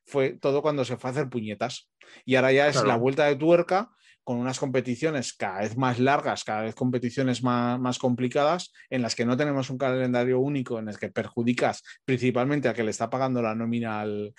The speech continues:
Speaker 1: al jugador, y luego cuando hay lesiones,
Speaker 2: Sí.
Speaker 1: no, eso el que se lo come es el, el propio jugador y el propio equipo.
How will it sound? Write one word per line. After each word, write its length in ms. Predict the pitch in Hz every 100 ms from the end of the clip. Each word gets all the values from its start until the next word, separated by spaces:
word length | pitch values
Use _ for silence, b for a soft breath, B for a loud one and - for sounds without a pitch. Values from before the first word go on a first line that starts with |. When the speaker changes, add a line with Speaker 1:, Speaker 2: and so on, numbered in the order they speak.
| B B
Speaker 1:
al 140 | 123
jugador, 520 | 120 131 113 127 127 -
y 80 | 127
luego 240 | 123 131
cuando 200 | 127 123
hay 60 | 123
lesiones, 460 | 127 - 143 120
Speaker 2:
Sí. 80 | 104
Speaker 1:
no, 420 | 120 117 113 113 B B B
eso 280 | 135 131 147
el 80 |
que 100 | 120
se 120 | 120 120
lo 120 | 110
come 200 | 135 131
es 120 | 120
el, 420 | 117 117 113 113 127
el 100 | 127
propio 240 | 131 143
jugador 420 | 127 135 123 135 120
y 80 |
el 80 | 117
propio 240 | 117 117 120
equipo. 460 | 135 127 147 175